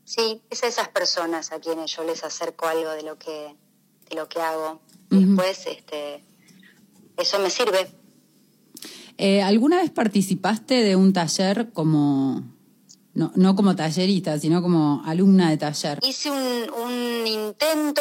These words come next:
Speaker 1: cuando era muy jovencita, tenía,
Speaker 2: Ujú.
Speaker 1: sí, catorce, quince, y, y no me enganché en ese momento. Y me
Speaker 2: Ujú.
Speaker 1: hubiera gustado, ¿eh?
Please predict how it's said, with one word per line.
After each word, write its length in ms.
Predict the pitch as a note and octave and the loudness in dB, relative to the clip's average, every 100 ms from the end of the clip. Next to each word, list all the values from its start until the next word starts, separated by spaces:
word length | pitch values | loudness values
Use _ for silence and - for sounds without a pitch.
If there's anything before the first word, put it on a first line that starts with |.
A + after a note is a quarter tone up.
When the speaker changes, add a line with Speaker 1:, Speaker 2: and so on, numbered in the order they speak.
| C4 | 0
Speaker 1:
cuando 220 | G#3+ G#3 | 0 0
era 160 | A3 G#3+ | 0 -2
muy 400 | G3+ G3+ G#3 G#3+ | -4 -4 -2 -2
jovencita, 800 | - F#3+ F#3+ - - B3+ C4 - _ | -2 -2 -2 -8 -4 -2 -2 -8 _
tenía, 300 | - G3 F#3+ | -6 -2 0
Speaker 2:
Ujú. 120 | G3+ G3 _ _ _ _ _ | 0 -6 _ _ _ _ _
Speaker 1:
sí, 160 | - G#3+ | -16 -10
catorce, 580 | - D3+ G3+ A3 - A3+ | -8 -4 -2 -4 -6 -8
quince, 440 | G#3 A#3 A#3+ - C#4+ B3 | -8 -8 -6 -2 -2 -2
y, 1040 | G#3+ G3 F#3+ F#3 F#3 F3+ - - - - A#3+ | -6 -6 -6 -8 -12 -14 -16 -16 -18 -8 -4
y 40 | |
no 120 | C#4 | -2
me 80 | F#4+ | -2
enganché 580 | F4+ D4+ C4 B3 - C4 | -2 0 -2 -2 -2 -2
en 100 | F#3+ | -4
ese 240 | E3+ - F3 | -8 -12 -10
momento. 800 | E3 E3 D#3+ D#3 D3+ D#3+ D#3 D3+ _ | -10 -8 -10 -12 -10 -6 -6 -10 _
Y 140 | A3 F3+ | -4 0
me 80 | |
Speaker 2:
Ujú. 80 | F3+ | 0
Speaker 1:
hubiera 160 | D4+ F#4 D4 | 0 0 -2
gustado, 640 | B3+ - A#3+ F3 D#3+ D#3+ | -4 -4 -2 0 -2 -4
¿eh? 260 | E3 F#3 | -6 -6